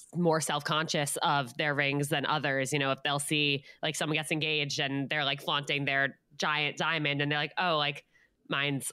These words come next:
a literal baby compared to that person's." Like, it is such a sensitive subject for everybody involved.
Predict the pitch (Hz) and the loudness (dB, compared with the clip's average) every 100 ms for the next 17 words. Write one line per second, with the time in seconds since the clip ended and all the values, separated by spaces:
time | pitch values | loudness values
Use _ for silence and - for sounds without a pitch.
0 | - 156 156 151 139 175 160 147 139 160 | -2 0 2 2 2 2 0 0 0 -2
1 | 156 143 160 151 - 147 143 147 143 143 | 0 0 0 -2 -2 -2 0 -2 0 -2
2 | - 196 220 - 185 170 - - - _ | 0 0 0 0 -2 -2 -4 -8 -12 _
3 | _ _ _ _ _ _ _ _ _ 196 | _ _ _ _ _ _ _ _ _ -6
4 | - 160 147 143 135 123 123 120 78 - | -2 -2 0 0 0 -2 -4 -2 -4 -4
5 | - - 170 123 135 127 120 113 117 120 | -10 -8 -2 -2 -2 -2 -2 -2 -4 -2
6 | 104 - - - | -2 -4 -6 -14